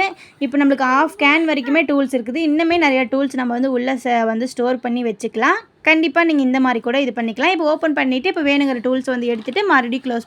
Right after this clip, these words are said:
பண்ணிக்கலாம். அப்படி இல்ல, நம்மளுக்கு இந்த மாதிரி ஓப்பன் பண்ணி க்ளோஸ் பண்ற தேவையில்லைன்னா, அந்த சைடுல இருக்க பீஸை மட்டும் நீங்க கட் பண்ணி எடுத்துக்கிட்டீங்கன்னா, நம்மளுக்கு வந்து இதே மாதிரி அழகா இருக்கும். நம்ம அப்படியே செல்ஃபுக்குள்ள வச்சுட்டு கூட நம்ம வேணுங்கும் போது அப்படியே நம்ம போய்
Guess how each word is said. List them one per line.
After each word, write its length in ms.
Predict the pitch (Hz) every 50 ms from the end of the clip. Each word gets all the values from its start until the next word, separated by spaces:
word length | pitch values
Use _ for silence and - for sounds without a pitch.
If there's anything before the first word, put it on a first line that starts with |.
| -
பண்ணிக்கலாம். 500 | 233 220 214 196 - 202 202 240 320 392 427 415 _ - - - - - - - - - - - - - 330
அப்படி 260 | - - - 392 381 370 359
இல்ல, 140 | 339 339 339 339 349 349 330
நம்மளுக்கு 260 | 320 302 294 285 262 294
இந்த 100 | 294 285
மாதிரி 160 | 294 302 294 294
ஓப்பன் 240 | 294 285 302 294 262
பண்ணி 140 | 285 277 277 269
க்ளோஸ் 200 | 269 269 262 - -
பண்ற 180 | 262 240 240 214 - 247
தேவையில்லைன்னா, 500 | 247 254 254 254 247 240 233 226 254 330 370
அந்த 100 | 339 320 311
சைடுல 260 | 285 262 269 311 302 302
இருக்க 160 | 269 - 262 - 262
பீஸை 200 | 262 254 269 254 240
மட்டும் 240 | 247 214 320 339 320
நீங்க 140 | 285 269 247 -
கட் 160 | 247 233 - - 285
பண்ணி 140 | 277 269 240 233
எடுத்துக்கிட்டீங்கன்னா, 520 | 233 220 - 240 196 202 233 233 254 320 370 359
நம்மளுக்கு 240 | 330 302 262 262
வந்து 160 | 262 269 277 262
இதே 160 | 254 262 262 262 262
மாதிரி 180 | 247 240 233 247 233
அழகா 260 | 214 214 214 208 226 226 220 214
இருக்கும். 360 | 202 190 - 254 302 370 415 392 - - - - - - 302
நம்ம 200 | 320 311 311 294
அப்படியே 220 | - - 311 339 311 -
செல்ஃபுக்குள்ள 520 | 320 285 302 294 - 311 - 294 269 262 254 220 240
வச்சுட்டு 280 | 240 - 277 220 - -
கூட 100 | 247 269 330 381
நம்ம 140 | 359 320 277 262
வேணுங்கும் 380 | 262 269 277 277 269 262 247 233
போது 120 | 233 233 302 339
அப்படியே 220 | 269 226 233 240 262 254
நம்ம 100 | 240 226 208 214
போய் 160 | 220 226